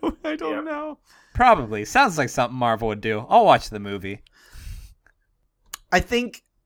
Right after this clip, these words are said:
Speaker 1: Santa, Santa is unarmed, so unless he's like a, like a judo master, the Krampus with that switch is gonna, is gonna be able to, to
Speaker 3: Not
Speaker 1: really
Speaker 3: to
Speaker 1: get a
Speaker 3: mention
Speaker 1: read on him.
Speaker 3: chains with hooks on the end.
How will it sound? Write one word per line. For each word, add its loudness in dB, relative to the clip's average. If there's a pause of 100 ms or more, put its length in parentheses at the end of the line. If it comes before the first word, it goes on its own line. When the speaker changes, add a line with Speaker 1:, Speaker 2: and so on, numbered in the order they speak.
(160)
Speaker 1:
Santa, -4
Santa -4
is -10
unarmed, -8
so -6
unless -4
he's -8
like -4
a, -6
like -6
a -8
judo -4
master, -6 (420)
the -20
Krampus -2
with -10
that -4
switch -8 (160)
is -14
gonna, -12
is -16
gonna -14
be -12
able -14
to, -16 (400)
to -8
Speaker 3:
Not -2
Speaker 1:
really -6
Speaker 3:
to -4
Speaker 1:
get -6
a -4
Speaker 3:
mention -6
Speaker 1:
read -8
on -4
him. 0
Speaker 3:
chains 2
with -2
hooks -4
on -4
the -8
end. -10